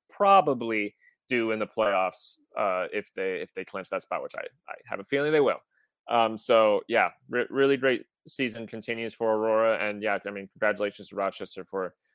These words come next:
for getting that sort of over that first big hump of, of their season.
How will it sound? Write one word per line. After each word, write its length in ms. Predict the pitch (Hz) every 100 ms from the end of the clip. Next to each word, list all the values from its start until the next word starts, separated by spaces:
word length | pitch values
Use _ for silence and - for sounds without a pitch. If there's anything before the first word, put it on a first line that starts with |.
| _
for 120 | - 107
getting 320 | 110 104 104
that 180 | 101 -
sort 320 | - - 104
of 60 | 98
over 180 | 101 98
that 180 | 92
first 220 | 104 95 -
big 160 | 95
hump 260 | - 95 87
of, 280 | 87 92 90 - _ _ _ -
of 120 | 98
their 100 | 90
season. 300 | 92 82 -